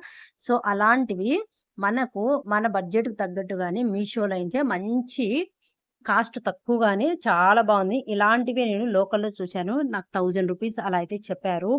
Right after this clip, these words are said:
మీషోలో అయితే సెర్చ్ చేశానండి. చాలా అంటే చాలా బ్యూటిఫుల్‌గా అనిపించింది. ఈ నెక్ సెట్ అయితే చాలా బాగుంది. ఫుల్ ట్రెండింగ్. ఎక్కడ చూసినా ఇలాంటి నెక్ సెట్‌లే, లాకెట్స్ వేరువేరుగా చాలా బాగా మోడల్స్ ఉన్నాయి.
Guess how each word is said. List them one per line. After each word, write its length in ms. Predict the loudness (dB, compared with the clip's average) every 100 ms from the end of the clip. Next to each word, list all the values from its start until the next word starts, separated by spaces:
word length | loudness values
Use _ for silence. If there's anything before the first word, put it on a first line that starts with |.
| -2
మీషోలో 380 | -4 -2 -2
అయితే 160 | -4 -8
సెర్చ్ 280 | -6 -8 -6
చేశానండి. 540 | -8 -6 -6 -4 -6 -6
చాలా 300 | -2 2 2
అంటే 180 | 0 -6
చాలా 400 | -8 -4 2 2
బ్యూటిఫుల్‌గా 560 | 0 -4 -8 -6 -4 -2
అనిపించింది. 500 | -4 -8 -10 -8 -4
ఈ 100 | -4
నెక్ 220 | -4 -6
సెట్ 200 | -8 -6
అయితే 200 | -8 -8
చాలా 340 | -4 0 2 0
బాగుంది. 300 | -2 -4 -6
ఫుల్ 200 | -6 -8
ట్రెండింగ్. 500 | -4 -2 -2 -2 -2 -4 -6 -20 -10 -6
ఎక్కడ 320 | -4 0 0 0
చూసినా 300 | -4 0 0
ఇలాంటి 400 | 2 4 4 0
నెక్ 240 | -4 -4
సెట్‌లే, 280 | -8 -4 0
లాకెట్స్ 540 | 2 2 0 -10 -4 0 2 2 0
వేరువేరుగా 640 | 0 0 -2 0 2 2 2 -4 _ _ -2
చాలా 460 | 4 6 6 6 6
బాగా 320 | 6 4 4 2
మోడల్స్ 460 | 2 2 0 -4
ఉన్నాయి. 340 | -2 0 -2